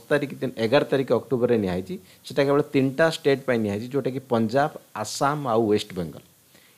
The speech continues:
ଏତେ ବଡ଼ କଥାରେ ବି ପଞ୍ଜାବର ଯେଉଁ ନବନିର୍-, ନବନିର୍ବାଚିତ ଆମେ କହିପାରିବା, ହଁ,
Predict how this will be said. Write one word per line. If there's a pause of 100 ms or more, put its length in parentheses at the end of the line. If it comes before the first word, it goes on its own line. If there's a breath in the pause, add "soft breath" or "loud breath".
(120)
ଏତେ
ବଡ଼ (140)
କଥାରେ
ବି
ପଞ୍ଜାବର
ଯେଉଁ
ନବନିର୍-,
ନବନିର୍ବାଚିତ
ଆମେ
କହିପାରିବା, (340 loud breath)
ହଁ,